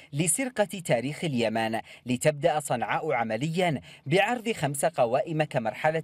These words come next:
أولية لآثار يمنية منهوبة من أوان نحاسية وساعات الذهب والأسلحة القديمة والمخطوطات والجواهر وعقود اللؤلؤ كانت قد نهبت من متحف تعز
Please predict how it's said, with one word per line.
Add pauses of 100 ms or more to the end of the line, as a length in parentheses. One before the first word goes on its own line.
أولية (280)
لآثار
يمنية
منهوبة (280)
من
أوان
نحاسية (240)
وساعات
الذهب (260)
والأسلحة
القديمة (240)
والمخطوطات
والجواهر
وعقود
اللؤلؤ (340)
كانت (280)
قد
نهبت
من
متحف
تعز